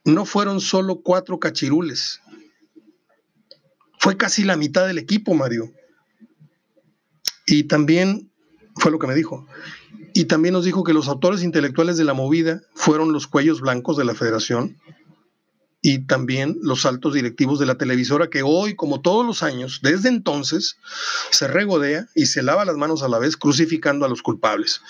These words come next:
Y usted vuelve a ver la cara de Pancho, la vuelve a ver la cara del Chagui Jiménez, la vuelve a ver la cara del coreano y las otras dos que no me acuerdo ahorita el nombre,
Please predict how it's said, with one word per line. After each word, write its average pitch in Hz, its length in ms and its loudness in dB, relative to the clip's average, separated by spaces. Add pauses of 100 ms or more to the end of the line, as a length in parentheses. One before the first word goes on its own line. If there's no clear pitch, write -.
(300)
Y 147 60 8
usted 139 280 0
vuelve 143 320 2
a 147 40 2
ver 151 180 0
la 147 120 2
cara 143 200 2
de 135 80 0
Pancho, 135 380 0
la 120 100 4
vuelve 151 280 4
a 160 60 2
ver 156 220 -2
la 147 100 0
cara 147 200 4
del 131 100 0
Chagui 139 200 0
Jiménez, 127 280 0
la 123 60 2
vuelve 151 280 2
a 165 40 4
ver 170 100 4
la 165 80 0
cara 165 180 4
del 160 80 0
coreano 147 420 2
y 127 140 0
las 113 380 0 (460)
otras 139 280 2
dos 143 160 0
que - 80 -8
no 135 80 0
me 139 60 2
acuerdo 139 240 0
ahorita 135 180 -2
el 131 80 2
nombre, 143 300 0